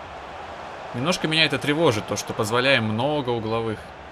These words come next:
исполнять Локомотиву. Все это из-за их атак.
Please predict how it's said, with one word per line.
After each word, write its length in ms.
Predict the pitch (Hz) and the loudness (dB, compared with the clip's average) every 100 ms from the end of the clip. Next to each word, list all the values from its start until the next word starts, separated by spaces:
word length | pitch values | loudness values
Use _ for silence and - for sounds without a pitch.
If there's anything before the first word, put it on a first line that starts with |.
| - - - - - 90 | -16 -14 -14 -14 -12 -10
исполнять 460 | - 107 104 98 | -4 -2 -2 -2
Локомотиву. 580 | 98 - 101 104 - 95 92 - - - - - - - - - - - | -4 -4 -4 -4 -4 -6 -8 -10 -12 -12 -12 -12 -12 -14 -14 -14 -14 -12
Все 120 | - 123 | -6 -4
это 200 | 131 139 | -4 -6
из-за 200 | 123 131 | -4 -4
их 140 | 135 | -4
атак. 280 | 120 139 | -2 -2